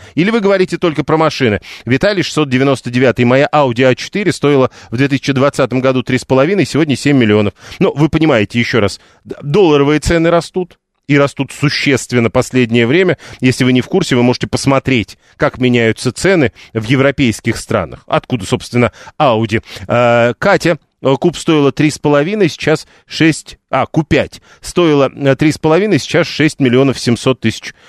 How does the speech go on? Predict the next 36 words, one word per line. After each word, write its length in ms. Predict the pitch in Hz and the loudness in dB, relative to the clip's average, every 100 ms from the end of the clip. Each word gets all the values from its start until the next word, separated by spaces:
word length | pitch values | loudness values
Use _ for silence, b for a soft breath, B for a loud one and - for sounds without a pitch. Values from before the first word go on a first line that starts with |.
| b | b
рублей. 460 | 120 120 98 95 - - | 0 0 -2 -6 -10 -4
Ну, 160 | 139 165 | -2 -2
собственно, 360 | - 131 - 107 | -4 -6 -2 -2
значит, 340 | 107 123 135 | 0 -2 -2
другие 380 | 113 139 131 226 | 0 2 2 0
машины 360 | 277 - 202 139 | 0 0 0 2
надо 240 | 123 120 | 2 0
выбирать, 360 | 117 117 117 - | 0 2 0 0
которые 360 | 123 139 120 B B | 0 2 0 B B
не 100 | 143 | 0
такие 300 | 156 156 147 | 0 0 0
дорогие. 420 | 120 131 131 113 - B B | 2 2 2 -2 -4 B B
А 100 | 131 | 2
Б 120 | 156 | 4
У 140 | 160 | 4
ведра 360 | 143 143 240 180 | 4 2 2 0
подорожали 480 | 151 139 135 143 208 | 0 0 2 2 2
на 140 | 180 | 0
тридцать 240 | 156 180 - | 0 -2 -2
процентов 400 | 143 190 196 139 | -2 0 -2 -2
вслед 240 | 160 160 | -2 0
за 80 | 147 | 2
новыми 260 | 165 160 | 2 2
автомобилями, 640 | 143 - 135 127 110 107 104 | 2 0 0 2 2 2 0
пишет 340 | 143 147 - b b | -2 -4 -8 b b
пятьсот 320 | - 135 147 - | -4 -2 -2 0
первый. 320 | 110 101 98 B | 0 0 -4 B
Опять 300 | - 185 135 | -2 0 0
же, 120 | 113 - b | -2 -8 b
если 420 | 101 143 156 165 | -2 0 2 2
вы 120 | 143 147 | 2 2
относитесь 480 | - 131 123 117 | 2 0 0 -6
к 80 | - | -8
автомобилю, 500 | 123 131 127 123 104 | -4 0 2 2 0
что, 200 | - 123 | -2 0
э, 800 | 120 - 120 120 117 110 95 | 0 0 0 2 2 2 0